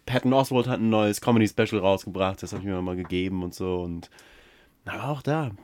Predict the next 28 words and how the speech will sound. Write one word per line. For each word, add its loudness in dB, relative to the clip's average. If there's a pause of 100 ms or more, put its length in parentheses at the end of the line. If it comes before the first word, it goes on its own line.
also 2
ganz -2
wenig. -4
Und -4
wenn 0
dann -2
eben 0
wirklich -6
in, -2
in 0
Gesellschaft -2
und -6
das -6
aber 0
auch -4
dann -4
eben -2
mehr, 6 (500)
mehr 6
zelebriert, 2
so -2
jetzt 0
gerade, 2
als -4
ich's -12
davor -6
getan -6
hätte. -8